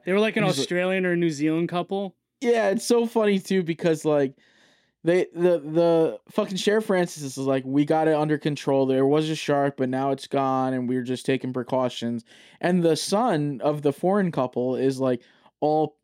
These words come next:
Speaker 2: butthurt about it, and he's like, "Oh, no shark," and his dad's like, "Shut up." Psh.
Speaker 1: Yeah, and smacks him.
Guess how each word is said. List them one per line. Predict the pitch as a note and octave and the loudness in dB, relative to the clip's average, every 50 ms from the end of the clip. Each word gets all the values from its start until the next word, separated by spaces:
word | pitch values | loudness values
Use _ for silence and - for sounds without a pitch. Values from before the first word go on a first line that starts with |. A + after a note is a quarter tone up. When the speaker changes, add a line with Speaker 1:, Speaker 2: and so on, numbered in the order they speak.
| D#3+ D3 C#3+ | -16 -6 -2
Speaker 2:
butthurt | D#3 E3 F#3+ E3+ D#3+ D3+ C#3+ C3+ C3 | -2 -2 0 0 0 0 2 2 0
about | B2+ B2+ C3 B2+ C3 B2+ | 0 0 0 0 0 0
it, | C3 C#3 C3+ - - | 0 0 -2 -4 -4
and | C#3 C3+ C#3 | -6 -4 -4
he's | D3 C#3 C3 | -4 -4 -4
like, | C3 B2+ D3+ | -4 -4 -2
"Oh, | G#3 G3 F3+ E3 D#3 D#3+ | 0 0 0 2 2 2
no | F3+ F#3+ F#3 F3 | 2 2 2 2
shark," | - - F#3+ F3+ E3+ D#3+ | 2 0 0 0 0 0
and | E3 D#3 | 0 -2
his | D3 D3+ | 0 0
dad's | D#3 D3 C#3 | 0 0 0
like, | C3+ C3+ | -2 -4
"Shut | - C4 B3 G#3 F#3 | -2 -2 -2 0 -2
up." | D#3+ C#3+ - _ _ - | -2 -4 -6 _ _ -6
Psh. | - - - D3+ | -6 -4 -6 -6
Speaker 1:
Yeah, | C#3 C#3 | -8 -10
and | C3+ - | -10 -10
smacks | - - D#3 D3 C#3 C#3 C#3 - - | -10 -8 -8 -8 -8 -8 -10 -10 -12
him. | F3 E3+ E3 | -10 -10 -10